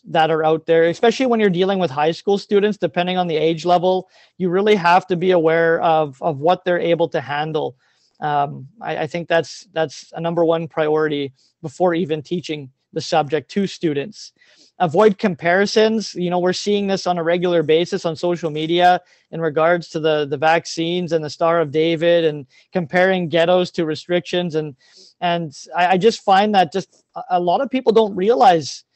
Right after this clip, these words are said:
that this, uh, can do some, can do some serious harm in how we, how we look at the Holocaust and how it becomes distorted. Um, and, and people look at it in a way that, um,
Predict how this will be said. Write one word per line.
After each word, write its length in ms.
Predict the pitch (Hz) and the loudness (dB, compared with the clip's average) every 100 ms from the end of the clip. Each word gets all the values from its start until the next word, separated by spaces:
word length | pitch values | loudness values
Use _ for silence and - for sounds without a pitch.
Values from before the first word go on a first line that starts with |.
| _ _ - | _ _ -2
that 180 | 180 156 | -2 2
this, 260 | 202 196 190 | 0 0 -4
uh, 380 | - 185 175 - - | 0 2 2 -2 -8
can 180 | 202 185 | -4 0
do 160 | 196 208 | 0 0
some, 280 | 196 175 - _ | -2 -4 -10 _
can 140 | - 170 | -6 -2
do 120 | 190 | -2
some 160 | 196 175 | -2 -6
serious 480 | - 185 190 180 | 0 2 4 2
harm 440 | - 156 170 175 165 _ _ _ - | 0 2 2 0 -8 _ _ _ -4
in 160 | 180 | -4
how 340 | 151 180 185 185 | 0 4 6 6
we, 360 | 175 165 156 _ _ _ _ | 4 0 -4 _ _ _ _
how 160 | 185 | 0
we 140 | 190 175 | 2 2
look 260 | 175 185 | 2 0
at 140 | 175 160 | -2 -2
the 100 | 147 | -2
Holocaust 600 | 151 151 139 156 147 170 | 0 -2 -2 -2 -2 -4
and 100 | 143 | -2
how 180 | 170 180 | 2 2
it 80 | 185 | 0
becomes 420 | 170 180 170 131 | -4 -4 -4 -10
distorted. 680 | 156 - 170 170 170 170 151 _ _ _ _ - | -14 -4 0 2 4 0 -2 _ _ _ _ -4
Um, 540 | 156 156 156 151 139 131 _ _ _ - | 2 4 2 0 -10 _ _ _ _ -6
and, 180 | 175 175 | -6 -4
and 180 | 180 143 | -6 -4
people 400 | 190 185 185 170 | -6 0 0 2
look 160 | 170 170 | 0 2
at 180 | 160 | 2
it 120 | 165 165 | 2 0
in 120 | 160 | -4
a 40 | |
way 280 | 151 151 156 | -2 0 0
that, 460 | 147 151 151 - 165 | 0 0 0 -2 0
um, 400 | 151 143 139 | 0 0 -6